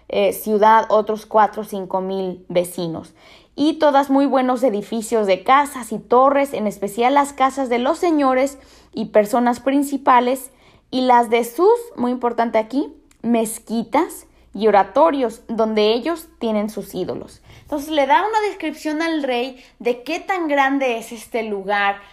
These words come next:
Esto no es algo ahí entre el bosque, entre la selva. Esta es una gran ciudad, una gran civilización con muchas personas, tal vez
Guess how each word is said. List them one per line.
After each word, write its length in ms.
Esto 260
no 180
es 300
algo 380
ahí 580
entre 800
el 160
bosque, 480
entre 220
la 140
selva. 680
Esta 280
es 120
una 240
gran 320
ciudad, 500
una 260
gran 260
civilización 800
con 260
muchas 460
personas, 720
tal 180
vez 300